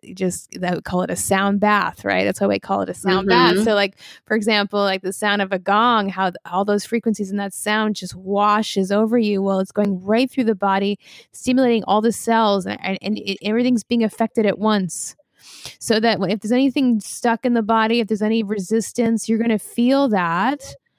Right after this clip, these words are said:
Speaker 1: Re-, you're gonna feel that, uh, pretty acutely, and then feel it relax through the process of continuing to, to surrender to the moment, right? So sa-, the listening aspect, the deep listening aspect, helps us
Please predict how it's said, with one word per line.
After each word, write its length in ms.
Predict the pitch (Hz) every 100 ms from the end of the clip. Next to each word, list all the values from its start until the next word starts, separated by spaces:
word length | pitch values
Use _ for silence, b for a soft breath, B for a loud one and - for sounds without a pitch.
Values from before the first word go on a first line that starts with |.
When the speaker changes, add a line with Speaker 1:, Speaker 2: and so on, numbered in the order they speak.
| _ _ -
Speaker 1:
Re-, 420 | 202 233 311 320 247
you're 140 | 247
gonna 220 | 269 233
feel 240 | - 285 302
that, 260 | 220 185 - 196 190
uh, 160 | - 190 190
pretty 200 | 349 349
acutely, 560 | 208 - 320 349 233 196
and 120 | 202
then 160 | 208
feel 240 | 202 - 214
it 120 | -
relax 500 | 190 190 202 196 -
through 140 | - 190
the 80 |
process 540 | 180 196 185 185 185 175
of 120 | 175
continuing 800 | - 185 - 202 202 196 175 165
to, 200 | - 175 -
to 320 | - 175 175 B B -
surrender 560 | - 190 185 185 175
to 140 | 175 180
the 80 |
moment, 440 | 175 175 175 170 -
right? 240 | 180 175 180
So 140 | 180
sa-, 300 | 185 - 185
the 200 | 180 185
listening 600 | 185 214 220 - 226 220 214
aspect, 560 | 214 208 - 214 208
the 80 | 190
deep 320 | 170 208 196
listening 360 | 202 - 202 196
aspect, 520 | 196 - - 202 185 B B B
helps 320 | - 208 196 202
us 220 | 185